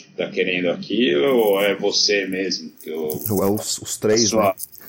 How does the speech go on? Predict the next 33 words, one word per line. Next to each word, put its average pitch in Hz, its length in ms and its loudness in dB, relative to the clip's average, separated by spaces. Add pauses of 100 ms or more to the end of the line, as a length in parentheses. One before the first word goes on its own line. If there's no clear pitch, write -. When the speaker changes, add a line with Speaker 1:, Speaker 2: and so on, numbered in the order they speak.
(180)
Speaker 1:
ou 98 100 -2
é 98 40 2
os 95 200 0
três? 110 500 2
Speaker 2:
Os - 100 -2
três 107 260 0
Speaker 1:
Então, 113 180 2
Speaker 2:
juntos. 113 100 -4
Speaker 1:
o - 60 -2
que - 40 -6
que - 60 -10
tá 139 80 2
acontecendo? 127 800 -2
Então, 127 440 -4 (1200)
prestar 104 300 -2
atenção, 107 680 0
eu 82 220 0
acho. - 500 -6
Speaker 2:
É, 85 240 -4
Speaker 1:
E - 60 -6
Speaker 2:
é. 87 220 -6 (1600)
E 107 80 -4
você 113 120 -2
tá, 120 440 2
eu 107 120 4
acho 110 140 0
que - 60 -16
você 123 60 0
tá 123 60 0
começando 120 340 -6
a - 20 -8
tocar 113 420 -2
no, 117 500 -6